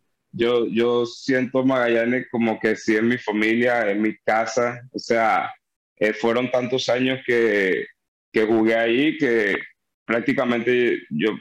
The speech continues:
la mitad de mi vida la pasé ahí. Y,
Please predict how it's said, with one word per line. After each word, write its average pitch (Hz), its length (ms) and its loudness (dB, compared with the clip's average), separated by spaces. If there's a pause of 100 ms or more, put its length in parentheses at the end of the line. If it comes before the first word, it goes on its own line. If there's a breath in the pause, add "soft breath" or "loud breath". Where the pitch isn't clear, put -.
(340)
la 127 160 0
mitad 120 300 0
de 127 60 0
mi 123 120 2
vida 123 320 2
la 120 180 0
pasé 107 380 0
ahí. 104 260 0 (760)
Y, 110 720 2